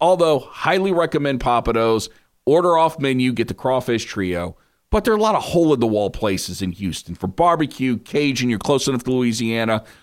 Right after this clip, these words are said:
um, all sorts of great seafood. So many places to go, nightlife. You can't even begin to scratch the surface of nightclubs and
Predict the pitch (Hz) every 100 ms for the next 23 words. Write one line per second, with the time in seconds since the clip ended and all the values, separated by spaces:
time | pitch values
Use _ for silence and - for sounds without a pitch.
0 | _ 107 113 120 175 180 - 151 - 117
1 | 107 110 107 - 107 107 - 107 101 101
2 | 92 _ _ _ _ 80 85 _ 107 -
3 | - 214 220 180 180 170 147 135 123 139
4 | 139 127 135 139 127 123 120 131 185 170
5 | 151 139 120 107 147 135 - - - 147
6 | 143 143 - 113 - 151 131 113 101 104
7 | 95 107 120 131 135 - 123 107 95 87
8 | 98 87